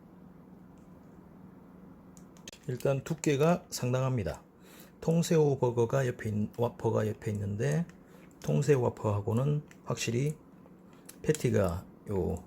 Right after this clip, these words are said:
하나 더 들어서 그런지 두툼합니다. 그리고 소스는 살짝 찍어봤는데 약간 매콤한 맛이 나고요.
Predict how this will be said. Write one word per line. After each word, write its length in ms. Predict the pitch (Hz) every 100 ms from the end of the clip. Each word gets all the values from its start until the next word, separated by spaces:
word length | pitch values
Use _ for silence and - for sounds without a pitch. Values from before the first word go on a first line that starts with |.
| - -
하나 240 | 110 107
더 140 | 98
들어서 320 | - 113 110 95
그런지 500 | 82 82 92 87 - - - - - -
두툼합니다. 760 | - - - 101 104 107 73 - - - - - - - - - - - - -
그리고 220 | - 95
소스는 760 | - - - 110 104 101 101 98
살짝 340 | - 110 123
찍어봤는데 880 | 143 123 110 104 98 98 120 98 - - 85
약간 220 | 82 85
매콤한 360 | 82 - 107
맛이 220 | 104 82 73
나고요. 280 | 71 64